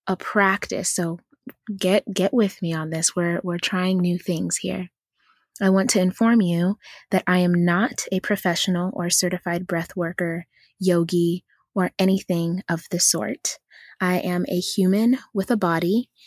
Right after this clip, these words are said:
doing my best to support other humans with their bodies. We're going to start by getting in a comfortable position,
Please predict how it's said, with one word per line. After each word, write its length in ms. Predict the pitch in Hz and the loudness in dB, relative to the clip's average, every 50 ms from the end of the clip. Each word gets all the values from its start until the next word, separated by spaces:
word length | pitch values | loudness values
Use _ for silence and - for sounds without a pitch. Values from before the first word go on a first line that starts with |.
| - - - - _ _ _ _ _ | -20 -20 -20 -20 _ _ _ _ _
doing 240 | 196 202 185 185 185 | 0 0 2 2 2
my 140 | 185 180 196 | 2 2 0
best 260 | 190 175 165 - - | 0 0 -2 -2 -2
to 80 | - 185 | -2 -2
support 480 | - 190 - - - 170 170 - - _ _ _ _ _ _ | -4 -4 -4 -6 -8 -8 -8 -8 -12 _ _ _ _ _ _
other 280 | 226 233 220 214 214 214 - _ _ | 0 2 2 2 0 -2 -6 _ _
humans 460 | - - - 190 160 165 175 202 202 | -8 -4 -2 -2 -2 -2 -4 -4 -4
with 160 | 208 196 - - | -4 -4 -2 -2
their 180 | 262 269 285 | -2 -2 -2
bodies. 540 | 226 175 - - - - 202 202 - - - _ _ _ _ _ _ _ _ _ _ _ _ _ _ _ _ _ _ _ - - - - | -2 -6 -8 -8 -8 -8 -6 -6 -8 -8 -8 _ _ _ _ _ _ _ _ _ _ _ _ _ _ _ _ _ _ _ -20 -16 -8 -6
We're 120 | 202 202 | -4 -2
going 280 | - 240 262 285 294 277 | 0 2 2 2 2 0
to 100 | - 277 | -2 -4
start 460 | - - - - 190 185 185 202 - _ _ _ _ - - - - - _ _ _ | -2 -2 -2 -2 -2 -2 -2 -4 -8 _ _ _ _ -20 -20 -20 -20 -20 _ _ _
by 120 | - 202 190 | -4 -4 -2
getting 380 | - - 202 196 202 202 208 | 0 2 2 4 4 2 2
in 140 | - 196 185 | 2 0 0
a 80 | 185 - | -2 -2
comfortable 480 | - - 170 170 - - 190 - 208 | -2 -2 -2 -2 -2 -4 -2 -2 -2
position, 640 | 208 - 233 214 - 185 175 - 190 175 180 196 208 | -2 -2 -4 -4 -2 0 0 0 0 0 -2 -2 -4